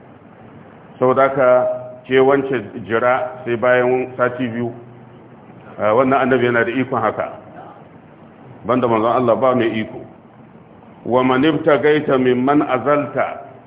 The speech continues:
Allah ya ce kuma ma matar da kake da bukatar ta bayan ka, ka rabu da ita. Misali an, ta, an zo an kwana da ita. Saboda haka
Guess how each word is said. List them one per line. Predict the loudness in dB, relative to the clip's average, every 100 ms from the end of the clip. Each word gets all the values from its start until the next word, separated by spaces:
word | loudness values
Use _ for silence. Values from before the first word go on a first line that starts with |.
| -6
Allah | -2 2 2 0
ya |
ce | 0 -2 0
kuma | 0 2
ma | 2 2 0 -4 -14 -18 -12
matar | -4 0 0 0 -2 -2 -2 -4
da |
kake | -2 -4 -4 -2 -2 0
da | -2
bukatar | -2 -2 2 2 2 -4 -2
ta | -4 0
bayan | 2 4 2 0 -4
ka, | 0 2 2 -2 -10 -16 -8
ka | -2 0
rabu | 0 -2
da | -4
ita. | -6 -8 -8 -10 -20 -20 -10
Misali | -6 0 2 2 -2
an, | -2 -2 -4 -4
ta, | 0 2 2
an | 0
zo | 0
an | 0 0
kwana | 0 0 2 -2
da |
ita. | -6 -8 -8 -10 -16 -20 -14 -2
Saboda | 0 2
haka | 2 0